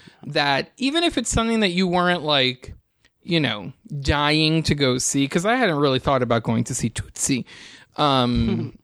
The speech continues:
<clears throat> I'll try that again. Tootsie. But, um, I'm, I'm glad that the lotteries exist so that you can, you know, if you can afford it, you can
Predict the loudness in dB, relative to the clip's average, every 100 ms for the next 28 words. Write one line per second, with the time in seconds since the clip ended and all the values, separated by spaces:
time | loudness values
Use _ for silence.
0 | -8 0 0 0 -8 -8 -6 -4 -4 -4
1 | 0 -2 -2 -6 -6 -8 -20 -20 -10 -2
2 | 0 0 -2 0 2 2 0 0 -2 -6
3 | -14 _ _ _ _ 0 2 2 0 0
4 | 0 0 0 0 0 0 2 0 -2 -4
5 | -6 -2 -2 0 0 0 0 0 2 0
6 | -2 -2 0 0 -2 -4 _ _ -20 -4
7 | 0 2 0 0 0 0 -2 -2 -4 -2
8 | 0 0 0 -2 -2 0 0 -4